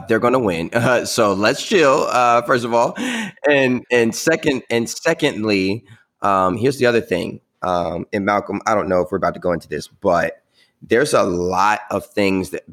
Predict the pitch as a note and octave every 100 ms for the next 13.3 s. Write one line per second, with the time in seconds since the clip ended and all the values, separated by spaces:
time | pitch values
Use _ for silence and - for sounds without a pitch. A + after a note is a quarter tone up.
0 | - A2+ G2+ - A#2+ A2+ - C3+ B2+ B2
1 | B2 G#2 G2+ F#2+ F2+ G#2+ G#2+ A#2+ A2+ A#2
2 | A#2+ A#2+ A#2 G#2 A#2 A2 A2+ - A#2 A2
3 | A2+ A2 G#2+ - - _ G2 F2+ F2+ F2
4 | - G#2 G#2 G#2+ - A2+ G#2 G#2+ G2 F#2+
5 | F#2 G2 F#2+ - F#2+ G#2 F#2+ G2 F#2 F#2
6 | F#2 F#2+ F#2 G2 G2 G2 G2 F#2+ E2 -
7 | - A2 G#2+ G#2 - _ _ - G2+ F2+
8 | F2 F2 E2+ - _ - G#2 F2+ G#2 F#2
9 | - _ _ _ _ _ _ - - G2
10 | F2 B2 B2 F#2+ - G#2 - B2 - A#2
11 | A2+ A2 G#2 G#2+ G2+ G2+ F#2+ G#2 G#2+ -
12 | G2 G#2 F#2 G2+ G#2 G#2 G2 G#2 G2+ A2
13 | C3+ D3